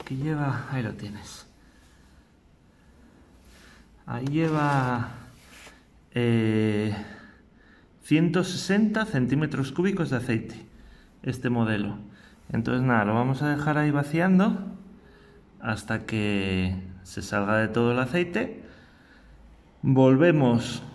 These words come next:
a poner el tapón de vaciado y ya por el tapón de llenado echamos el aceite. Vamos a dejarlo vaciar. Para lo que es el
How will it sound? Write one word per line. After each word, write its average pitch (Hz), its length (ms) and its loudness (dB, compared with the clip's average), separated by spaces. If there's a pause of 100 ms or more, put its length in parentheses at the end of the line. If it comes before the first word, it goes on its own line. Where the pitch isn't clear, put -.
(500)
a 127 180 0
poner 175 400 4 (1500)
el 120 260 2
tapón 117 440 2
de 101 80 2
vaciado 160 760 0 (520)
y 110 140 0
ya 127 180 2
por 101 160 -2
el 101 140 0
tapón 107 300 0
de 120 120 2
llenado 180 540 0 (460)
echamos 139 680 -2 (140)
el 107 140 0
aceite. - 380 -6 (800)
Vamos 139 320 -2
a 139 60 2
dejarlo 165 600 0 (200)
vaciar. 104 500 -2 (380)
Para 113 200 -2
lo 113 200 -2
que 143 100 -2
es 147 160 -6
el 151 600 -2